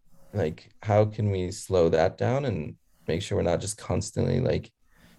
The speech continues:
consuming all these goods that take a lot of energy to produce in the first place,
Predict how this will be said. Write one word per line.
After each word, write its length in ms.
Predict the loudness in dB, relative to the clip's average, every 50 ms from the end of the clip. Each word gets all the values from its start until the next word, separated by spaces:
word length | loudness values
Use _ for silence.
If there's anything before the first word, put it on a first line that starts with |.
| _ _
consuming 760 | -12 -4 -4 -4 -4 -4 -6 -4 -4 -2 0 2 2 2 4
all 120 | 4 2 2
these 200 | 2 -2 -4 -4
goods 360 | 0 4 4 4 4 2 2
that 200 | 4 4 2 2
take 280 | 2 2 2 2 4 2
a 40 | 4
lot 240 | 6 8 8 8 8
of 220 | 6 4 0 -8 -18 _ _ _ _ _ _ _ _ -2
energy 440 | 2 2 2 2 2 -2 -6 -6
to 100 | -6 -6
produce 640 | -8 -8 -10 -8 -2 0 2 2 2 2 0 -2 -4 -4
in 80 | -6
the 60 | -6
first 340 | -4 0 0 0 0 0 -2
place, 460 | 0 2 4 4 4 2 -2 -8 -14